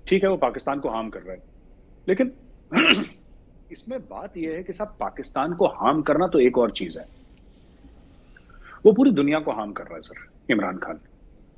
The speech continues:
अगर ये जो नालायक होता और पाकिस्तान तक इसकी नालायकी महदूद रहती, तो हम समझते कि हाँ, ठीक है, कोई बात नहीं। ये क्या, मैं आपको छोटी सी चीज बता रहा हूँ, and, uh, we can discuss this point further if you deem fit।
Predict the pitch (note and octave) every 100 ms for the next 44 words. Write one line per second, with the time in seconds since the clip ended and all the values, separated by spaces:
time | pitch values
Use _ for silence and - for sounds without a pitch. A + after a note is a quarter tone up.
0 | - - - C3+ C#3+ A3+ B2 A#2 D3 F#3
1 | F#3+ A3 A#3 - _ - - - _ _
2 | - - - - - - - - C#3+ A#2
3 | A2+ D3 F3 B2 B2 E3 E3+ A2 - C#3
4 | C#3+ D3 E3 C#3+ D3+ A#2 A2 A2+ A2+ C#3+
5 | D3 - - - _ - A#2+ A2+ B2+ A2
6 | D3 C#3+ C3 G#2 G2 A#2 A2+ G2+ G2 F#2
7 | - B2+ F2+ E2 F2 - - - - _
8 | - G#3 D#3+ C#3+ D3+ E3+ E3+ D#3+ B2+ B2
9 | - G2+ F2 E2+ E2 - - - - _
10 | - - - - - B2+ A#2+ A2+ A#2 A2
11 | A2+ B2 C3+ D#3+ B2 - C#3+ C3 C#3 A#2+
12 | B2 - A2 C3 A#2+ A#2+ B2 C3 G#2+ G#2
13 | G2+ A2